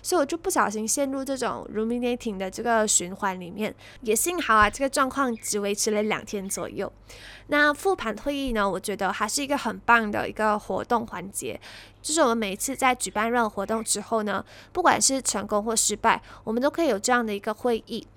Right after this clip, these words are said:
那我的心情大受改善的契机呢，其实就是那时候我放了一天的假，然后我带婆婆一起出去逛街，回来晚上啊，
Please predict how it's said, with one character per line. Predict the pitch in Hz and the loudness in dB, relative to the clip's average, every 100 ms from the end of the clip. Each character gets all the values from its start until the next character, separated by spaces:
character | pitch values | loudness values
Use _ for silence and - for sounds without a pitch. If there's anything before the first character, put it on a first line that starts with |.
| - - - | -20 -18 4
那 | 302 | 6
我 | 277 220 | 6 6
的 | 202 208 | 2 2
心 | - 277 | 2 0
情 | 180 226 214 | -2 -4 0
大 | 294 269 | 6 6
受 | 262 277 | 6 0
改 | 233 - | 0 -2
善 | - | -2
的 | 240 | -2
契 | 226 - - | -2 -2 -4
机 | - 233 | -4 -4
呢， | 208 202 202 208 | 2 2 2 -2
其 | 240 | -2
实 | 254 | -2
就 | 269 294 | 0 0
是 | 320 | 0
那 | 311 294 | 2 2
时 | - | 2
候 | 202 226 | 2 2
我 | 220 | 2
放 | 180 240 | 4 2
了 | 226 | 2
一 | 226 | 0
天 | - 208 | -2 -2
的 | |
假， | 208 - 226 - - - - | -2 2 2 0 -8 -18 0
然 | 202 208 | 4 6
后 | 262 | 6
我 | 233 | 6
带 | 202 240 | 6 4
婆 | 240 208 | 4 -2
婆 | - | -2
一 | 175 | -2
起 | 226 202 | -2 -6
出 | - | -6
去 | 220 247 | -6 0
逛 | 269 254 220 | 4 6 4
街， | - 233 233 - - - | 0 0 0 -6 -20 -2
回 | 247 | 2
来 | 254 269 | 8 8
晚 | 269 214 | 8 6
上 | 196 277 269 | 2 0 4
啊， | 220 | 4